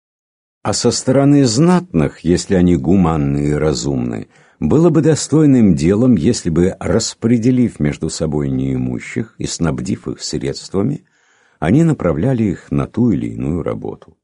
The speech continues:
Не худо также подражать тому, что делают тарантинцы.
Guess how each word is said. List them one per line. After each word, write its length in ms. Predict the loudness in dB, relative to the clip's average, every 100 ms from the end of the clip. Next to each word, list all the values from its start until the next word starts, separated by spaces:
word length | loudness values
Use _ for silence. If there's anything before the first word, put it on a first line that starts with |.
| _ _ _ _ _ -6
Не 180 | -2 0
худо 380 | 0 0 0 0
также 400 | 0 -2 -4 -6
подражать 680 | -6 -4 -4 -2 -4 -6
тому, 440 | -6 -2 0 0 -2
что 300 | -6 -4 -4
делают 540 | -2 -2 -2 -4 -6
тарантинцы. 1000 | -4 -2 -2 -4 -4 -2 -2 -4 -10 -14